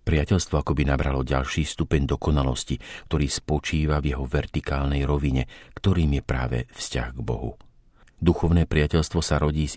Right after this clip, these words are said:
istého súladu medzi ľudskými a Božími vecami, ktoré sú zjednotené v jednom cite lásky. Duchovné priateľstvo odmieta všetko zlé a túži po tom, čo je dobré. Veď jeho múdrosť i dobrota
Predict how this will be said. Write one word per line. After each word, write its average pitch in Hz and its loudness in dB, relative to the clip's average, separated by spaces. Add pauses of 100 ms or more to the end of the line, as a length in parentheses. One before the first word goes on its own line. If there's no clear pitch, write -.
istého 82 0
súladu 85 0
medzi 65 -2
ľudskými 80 -2
a 78 2
Božími 78 0
vecami, 62 -2 (400)
ktoré 73 0
sú 67 -2
zjednotené 71 4
v 67 2
jednom 71 2
cite 65 -4
lásky. - -6 (880)
Duchovné 73 0
priateľstvo 73 0
odmieta 78 0
všetko - -4
zlé 67 0 (320)
a 76 -2
túži 73 -2
po 71 -2
tom, 73 0
čo 69 0
je 65 -2
dobré. 60 -2 (720)
Veď 80 4
jeho 76 2
múdrosť 80 4
i 80 0
dobrota 69 -2